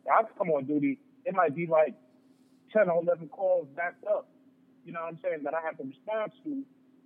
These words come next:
before I'm actually able to sit down or,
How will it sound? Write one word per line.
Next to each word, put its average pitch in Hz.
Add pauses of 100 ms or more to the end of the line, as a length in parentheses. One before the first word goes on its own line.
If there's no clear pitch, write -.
before 175
I'm 175 (140)
actually 156 (100)
able 151
to 131 (460)
sit 175
down 170
or, 120